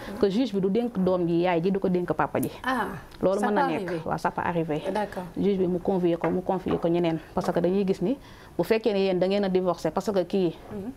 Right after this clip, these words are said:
Speaker 1: adultère a taxoon wala kële,
Speaker 2: Mhm.
Speaker 1: peut-être dafa violent,
Speaker 2: Mhm.
Speaker 1: ba tax ñu di retirer leen xale bi.
Speaker 2: Mhm.
Speaker 1: Tey juge bi du jël risque bi.
Speaker 2: Di, di
Speaker 1: Di
Speaker 2: leen
Speaker 1: leen
Speaker 2: kii.
Speaker 1: joxaat xale yi.
Speaker 2: D'accord.
Speaker 1: Dañuy préférer dem dénk ko ñeneen ba ngeen kiiyaat.
Speaker 2: Ba ngeen
Speaker 1: Léegi nag,
Speaker 2: normalaat.
Speaker 1: euh, beneen bi, leneen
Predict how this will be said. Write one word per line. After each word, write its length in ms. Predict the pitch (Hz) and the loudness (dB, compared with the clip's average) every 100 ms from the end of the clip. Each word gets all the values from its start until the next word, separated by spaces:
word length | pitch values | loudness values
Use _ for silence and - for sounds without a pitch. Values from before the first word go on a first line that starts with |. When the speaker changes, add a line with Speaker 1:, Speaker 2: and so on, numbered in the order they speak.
| - - - | -14 -16 -2
Speaker 1:
adultère 460 | - 185 185 185 175 | 0 2 2 2 2
a 60 | |
taxoon 320 | 175 180 180 | 0 0 2
wala 220 | 170 180 170 | 2 2 2
kële, 240 | 202 170 | 2 2
Speaker 2:
Mhm. 180 | 170 240 | -2 -6
Speaker 1:
peut-être 260 | 202 202 170 | -2 0 0
dafa 200 | 180 185 | 2 0
violent, 520 | 175 180 165 170 311 | 2 2 2 0 -2
Speaker 2:
Mhm. 600 | 262 202 190 269 - - 180 | -4 -8 -8 -10 -12 -4 -2
Speaker 1:
ba 80 | |
tax 160 | 180 190 | 0 2
ñu 100 | 185 | 2
di 100 | 175 | 2
retirer 320 | 190 196 196 175 | 2 2 2 2
leen 180 | 165 | 0
xale 260 | 165 165 160 | 0 0 2
bi. 100 | 240 311 | 0 -2
Speaker 2:
Mhm. 100 | 190 | -4
Speaker 1:
Tey 220 | 190 220 269 | 0 2 2
juge 180 | 214 190 | 2 2
bi 60 | |
du 100 | 180 196 | 2 2
jël 60 | 233 | 0
risque 240 | 262 - | 0 0
bi. 140 | 196 226 240 185 180 | 0 -2 -6 -10 -4
Speaker 2:
Di, 180 | 214 | -4
di 120 | 196 202 | 0 0
Speaker 1:
Di 0 | |
Speaker 2:
leen 120 | 196 | 2
Speaker 1:
leen 160 | 208 208 | 2 2
Speaker 2:
kii. 80 | 180 | 0
Speaker 1:
joxaat 300 | 202 190 - | 2 0 0
xale 160 | 175 160 | 0 2
yi. 140 | 147 - - - | 0 -4 -14 -4
Speaker 2:
D'accord. 340 | 214 220 180 | -2 -2 -2
Speaker 1:
Dañuy 240 | 180 180 202 | 0 2 0
préférer 520 | - 196 190 180 175 | 0 0 2 0 2
dem 180 | 180 180 | 2 2
dénk 160 | 190 | 2
ko 180 | 180 170 | 0 0
ñeneen 320 | 170 170 180 | 2 2 2
ba 120 | 214 185 | 0 2
ngeen 240 | 190 220 - - - - - - | 2 -2 -6 -20 -20 -20 -20 -12
kiiyaat. 320 | 202 185 165 170 - | -2 0 0 -4 -6
Speaker 2:
Ba 80 | 220 | -2
ngeen 160 | 220 220 | 0 2
Speaker 1:
Léegi 180 | 208 226 | 2 2
nag, 120 | 202 | 2
Speaker 2:
normalaat. 340 | 175 190 185 | 2 2 2
Speaker 1:
euh, 80 | 190 | 2
beneen 360 | 214 226 220 202 | 2 4 4 4
bi, 80 | 196 | 2
leneen 300 | 226 247 | 2 2